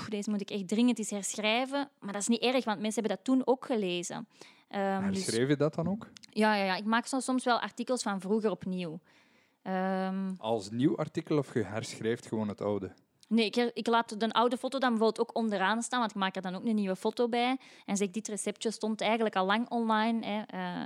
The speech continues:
Speaker 1: en dan staat het oude stukje daar nog onder. Maar nu, ja, ik zeg, die, die storytelling en zo, dat is toch ook iets dat je een beetje leert. Vroeger waren mijn tekstjes zo meer zo wat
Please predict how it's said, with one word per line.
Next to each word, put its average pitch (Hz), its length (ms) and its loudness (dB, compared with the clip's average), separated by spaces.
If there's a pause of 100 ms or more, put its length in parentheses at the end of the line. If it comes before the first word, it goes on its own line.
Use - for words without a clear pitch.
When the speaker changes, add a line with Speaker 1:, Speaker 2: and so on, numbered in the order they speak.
Speaker 1:
en 196 140 -2
dan 190 140 0
staat 196 200 -2
het 202 120 -6
oude 208 280 0
stukje 226 300 -4
daar 208 140 2
nog 185 140 -4
onder. 240 380 0 (520)
Maar 220 160 4
nu, 254 380 6
ja, 226 340 4
ik 247 60 -8 (260)
zeg, 294 180 2
die, - 360 -2
die 214 160 4
storytelling 269 640 2
en 269 60 2
zo, 262 100 2
dat 233 100 2
is - 60 -10
toch 214 100 -2
ook 233 120 -2
iets 240 120 -2
dat 220 140 2
je 208 60 -4
een 196 60 -2
beetje 208 260 -2
leert. 196 560 -2 (340)
Vroeger 220 240 2
waren 220 120 4
mijn 185 140 -4
tekstjes 208 340 -4
zo 202 100 -2
meer 190 260 0
zo 190 100 -4
wat 180 140 -4